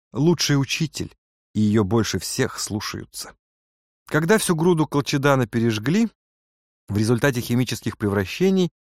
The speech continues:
получился железный купорос, сернокислый алюминий, кремнезём, остаточный уголь и зола. Всё это положили в корчагу, наполненную водой, разболтали в ней, дали отстояться, и когда жидкость стала прозрачной,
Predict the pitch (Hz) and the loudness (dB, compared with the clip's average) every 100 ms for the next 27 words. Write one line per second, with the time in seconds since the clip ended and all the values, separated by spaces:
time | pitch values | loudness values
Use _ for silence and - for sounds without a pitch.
0 | _ 113 127 170 151 123 104 120 117 104 | _ 0 2 2 2 2 2 2 2 0
1 | 95 95 98 123 180 - - _ _ - | -2 -2 0 2 2 -2 -16 _ _ -14
2 | - 143 131 127 131 - 110 110 104 127 | -2 0 2 0 -2 -2 -2 0 2 2
3 | 175 165 151 - 107 95 85 131 165 - | 2 2 -2 0 0 0 0 0 0 -2
4 | _ - 107 - 113 98 - 95 - 143 | _ -6 -4 -2 -2 -2 -6 -6 -2 -2
5 | 143 139 - 135 101 85 - _ _ _ | -2 -4 -4 -4 -4 -4 -10 _ _ _
6 | _ - - 160 151 127 123 117 117 - | _ -10 0 2 2 2 2 2 0 0
7 | 117 104 - 180 98 82 _ _ 101 104 | -2 -2 -2 0 -2 -8 _ _ -2 -2
8 | - 107 101 95 95 113 98 87 - _ | 2 2 2 2 2 0 -2 -6 -10 _
9 | _ _ 98 104 101 117 - 117 104 95 | _ _ -2 0 2 2 2 2 2 2
10 | 110 151 180 _ _ - 101 135 110 95 | 2 2 0 _ _ -6 2 2 4 0
11 | - _ - 104 - 104 95 98 - 165 | -4 _ -6 -6 -2 0 2 0 -2 -4
12 | 160 _ _ - 123 123 127 120 131 117 | -4 _ _ -2 0 2 0 0 2 2
13 | 135 - 113 - 127 113 - 110 104 170 | 0 -2 -6 0 2 2 0 -2 0 0
14 | 214 - 92 | 0 -4 -6